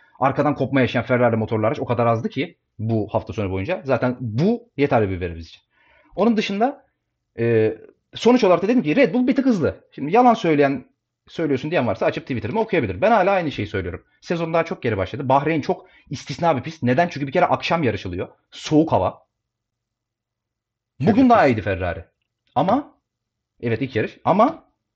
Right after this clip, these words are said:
Speaker 1: ben hala Red Bull'un bir tık paket olarak daha önünde o-, önde olduğunu düşünüyorum Ferrari'den. Ama Ferrari bugün daha hızlıydı. Buna bir şey diyemem.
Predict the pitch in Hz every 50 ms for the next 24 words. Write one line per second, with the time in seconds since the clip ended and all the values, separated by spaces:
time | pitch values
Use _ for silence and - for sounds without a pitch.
0 | _ _ _ - - 180 214 240 233 202 196 196 190 208 185 151 175 220 202 143
1 | 131 156 247 277 - - 233 - - - 208 - 202 175 151 156 185 208 - -
2 | 156 160 160 143 127 135 127 120 113 117 110 110 - - 90 - 127 123 113 120
3 | 110 101 104 101 92 - 117 214 247 - 151 135 127 113 101 92 87 85 - -
4 | 127 120 117 - 170 117 98 95 120 120 104 143 190 - - _ - 131 131 110
5 | 104 95 85 82 82 78 87 - _ _ _ _ _ - 120 120 131 127 120 127
6 | 135 123 110 92 87 80